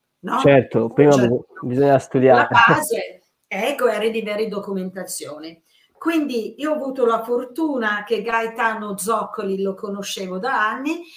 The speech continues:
Speaker 1: e
Speaker 2: Sì.
Speaker 1: l'ho chiesto di aiutarmi a organizzare questo convegno, allargandolo a tutta la Liguria.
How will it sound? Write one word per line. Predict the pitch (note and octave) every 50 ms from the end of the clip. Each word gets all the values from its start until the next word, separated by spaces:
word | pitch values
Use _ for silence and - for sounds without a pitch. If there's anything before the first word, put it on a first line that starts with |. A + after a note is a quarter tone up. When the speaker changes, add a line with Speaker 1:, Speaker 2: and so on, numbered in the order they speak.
| - - _ -
Speaker 1:
e | A#3 A#3+ A#3+
Speaker 2:
Sì. | A#3
Speaker 1:
l'ho | - D4 D4 -
chiesto | - - B3+ A#3 A#3+ B3+ - - - - D#4 D#4 D#4+ D#4 - - _ _ _ _
di | F#3+ F#3 A#3 A#3+ A#3
aiutarmi | A#3 A#3+ C4+ D#4 D4 - - D4+ C4 B3 A3+ A3+ A3+ A#3+ B3 C#4+ D4
a | C4+ A3+
organizzare | A3 A3 G#3 A#3 A3 G#3+ G#3+ F#3+ F3 - - C#4 C#4 B3+ G#3+ G3 F#3 F#3 F3+ F3 - - _ _ _ _ _ _
questo | _ - A#3+ G#3 G3 - - - G3
convegno, | - A#3 A#3+ A#3+ A#3 G3+ G3+ F#3 F3+ F3+ F3+ F#3 A3 B3+ D4 F4 - _ _ _ -
allargandolo | - E4+ F4+ G4 A#4 A#4 - - A#3 A3+ A3+ A3+ A#3+ B3 B3
a | A#3+ A#3+
tutta | - B3 B3+ - - A3 G3+
la | G3 F#3
Liguria. | F3+ F3+ F3 F3 E3+ E3+ D#3+ D#3+ D#3+ D#3+ -